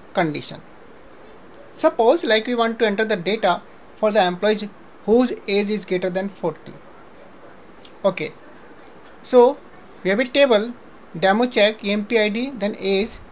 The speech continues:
Here I make it not null, then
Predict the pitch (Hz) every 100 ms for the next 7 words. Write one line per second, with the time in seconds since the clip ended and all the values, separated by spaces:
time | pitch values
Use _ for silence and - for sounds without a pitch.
0 | - 220 196 196 247 - - - - -
1 | - - - - - - - - - -
2 | - - - - - - - - - -
3 | 175 175 190 190 - - 156 160 160 202
4 | - - - - - - - - - -
5 | - 165 175 160 208 - - - - -
6 | - 160 127